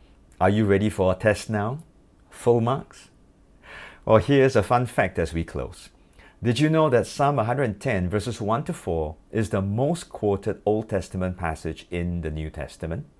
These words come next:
Once in the book of Acts, five more times in the book of Hebrews, and including the one that we just read, that would be a total of seven times. This shows us how important this psalm is.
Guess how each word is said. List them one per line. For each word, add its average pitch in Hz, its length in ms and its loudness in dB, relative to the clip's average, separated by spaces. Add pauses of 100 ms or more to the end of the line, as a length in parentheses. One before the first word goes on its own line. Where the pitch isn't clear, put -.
(760)
Once 104 400 2
in 95 180 0
the 82 60 2
book 82 220 -4
of 73 100 -6
Acts, - 460 -8 (240)
five 98 440 -2
more 98 180 0
times 110 500 -4
in 90 100 -2
the 80 60 -2
book - 180 -6
of 62 80 -10
Hebrews, 85 720 -6 (360)
and 101 160 0
including 135 520 -2
the 98 80 2
one 98 260 0
that 73 160 -4
we 82 60 -6
just 85 200 -10
read, 90 380 -2 (300)
that 107 280 2
would 107 200 -6
be 95 160 -2
a 82 80 -4
total 110 640 -4
of 78 240 -6 (100)
seven - 560 -6
times. - 520 -16 (680)
This 160 160 -2
shows 120 340 2
us 104 160 4
how 123 220 -2
important 90 880 -6
this 92 140 -4
psalm 76 400 -8
is. - 340 -14